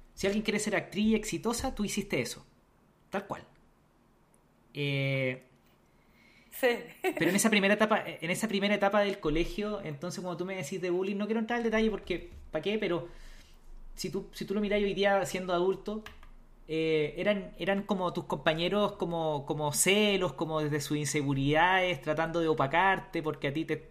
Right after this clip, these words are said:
Speaker 1: aparecía ahí en la tele, como ese era el, el cuento, ¿no?
Speaker 2: Exacto, exacto. Lo que pasa es que a esa edad afecta mucho, pero ahora uno lo
Speaker 1: Mm.
Speaker 2: mira para atrás y en realidad lo que dices tú, los celos, lo, lo de que al final le,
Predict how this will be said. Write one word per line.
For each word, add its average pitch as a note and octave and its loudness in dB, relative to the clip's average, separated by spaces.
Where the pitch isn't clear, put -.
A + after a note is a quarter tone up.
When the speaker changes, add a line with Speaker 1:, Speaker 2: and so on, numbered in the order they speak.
Speaker 1:
aparecía C3+ 0
ahí D#3+ 2
en D#3 2
la C#3 4
tele, F#3 2
como E3+ -2
ese G3 -2
era A#3 2
el, A3+ 2
el G#3 -4
cuento, C#3 0
¿no? G#3 -4
Speaker 2:
Exacto, G3 2
exacto. F3 2
Lo G3+ 0
que G#3+ -2
pasa C4+ 2
es D4 -2
que D4 6
a C4+ 8
esa C#4+ 4
edad C#4+ 10
afecta C#4 2
mucho, C4+ 0
pero G#3+ 6
ahora B3+ 10
uno D4 4
lo C4 2
Speaker 1:
Mm. B3 -2
Speaker 2:
mira C4+ 2
para A#3+ 6
atrás D4 8
y A3 -2
en G#3 -2
realidad G#3 4
lo A#3+ 4
que A3+ 2
dices B3 -6
tú, C4+ -2
los D4+ 10
celos, C4 6
lo, B3 4
lo A#3+ 4
de A#3 10
que A#3 2
al A3 2
final C4+ 2
le, B3 0